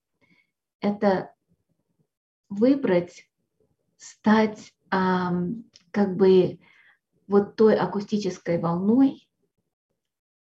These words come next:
о которой Герри Даглас или доктор Дэйн Хэр говорят. И мы это сделаем после перерыва. <laughs> Я смотрю, а, мой продюсер мне говорит, что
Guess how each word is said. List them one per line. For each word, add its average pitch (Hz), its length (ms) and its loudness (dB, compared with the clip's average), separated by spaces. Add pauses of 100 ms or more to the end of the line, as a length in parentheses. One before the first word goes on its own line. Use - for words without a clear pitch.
(400)
о 202 120 -4
которой 220 440 4
Герри 185 220 0
Даглас 170 480 -4
или 160 140 -6
доктор 147 400 -6
Дэйн 151 300 -4
Хэр - 200 -10
говорят. 143 460 -10 (1800)
И 190 80 -4
мы 202 180 2
это 240 220 4
сделаем 175 640 0
после 233 480 4
перерыва. 208 800 2 (600)
<laughs> - 840 -6
Я 339 260 2
смотрю, 349 560 0 (360)
а, 202 400 -4 (840)
мой 208 260 -4
продюсер 214 440 -2
мне 196 160 -2
говорит, 185 380 -4
что 165 340 -12